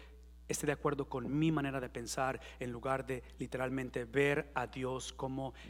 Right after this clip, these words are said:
el refugio. Entonces, esta mañana, si el lenguaje de la Biblia es baluarte o en este caso fortaleza,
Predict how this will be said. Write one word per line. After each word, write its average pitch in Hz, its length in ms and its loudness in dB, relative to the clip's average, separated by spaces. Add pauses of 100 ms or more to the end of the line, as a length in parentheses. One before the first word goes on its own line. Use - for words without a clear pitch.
(100)
el 131 120 -2
refugio. 123 560 -6
Entonces, 135 400 0
esta 160 160 2
mañana, 143 320 2 (260)
si - 160 -4
el 135 60 2
lenguaje 147 420 8
de 160 60 6
la 156 100 6
Biblia 151 320 6
es 143 80 4
baluarte 139 600 6 (160)
o 143 200 4
en 139 100 2
este 143 180 0
caso 143 200 2
fortaleza, 131 680 0